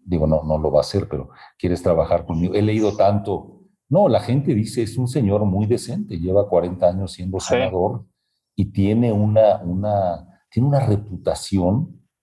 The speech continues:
Speaker 1: de ser un político americano extraordinariamente decente".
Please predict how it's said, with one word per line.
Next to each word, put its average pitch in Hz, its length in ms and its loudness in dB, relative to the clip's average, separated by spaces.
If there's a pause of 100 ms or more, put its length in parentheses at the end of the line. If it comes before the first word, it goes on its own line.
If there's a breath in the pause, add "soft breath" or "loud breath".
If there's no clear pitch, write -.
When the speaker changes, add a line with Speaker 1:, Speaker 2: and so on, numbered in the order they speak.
Speaker 1:
de 87 120 0
ser 98 260 0
un 113 160 -2
político 90 640 -2
americano 87 920 -4
extraordinariamente 95 1300 0
decente". 110 720 -4